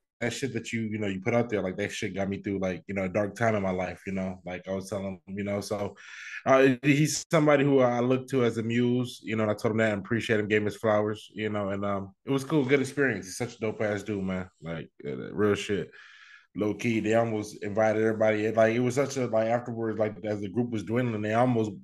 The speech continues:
we almost bar hopped afterwards. I said, "Man, I gotta, I gotta get to work in the morning."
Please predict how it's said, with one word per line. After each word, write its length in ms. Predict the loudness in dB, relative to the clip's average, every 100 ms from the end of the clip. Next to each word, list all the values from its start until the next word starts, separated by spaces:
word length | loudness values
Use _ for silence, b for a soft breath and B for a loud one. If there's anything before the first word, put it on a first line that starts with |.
| _
we 180 | 0 4
almost 420 | 6 6 4 2 6
bar 220 | 8 10
hopped 300 | 8 4 2
afterwards. 400 | 0 -2 -8 -8
I 40 |
said, 220 | -8 -10
"Man, 120 | -8 -6
I 60 |
gotta, 360 | -4 -4 -4 -6
I 40 |
gotta 200 | -4 -4
get 180 | -6 -10
to 80 | -6
work 320 | -2 -2 -2
in 60 | -6
the 60 |
morning." 320 | -6 -8 -12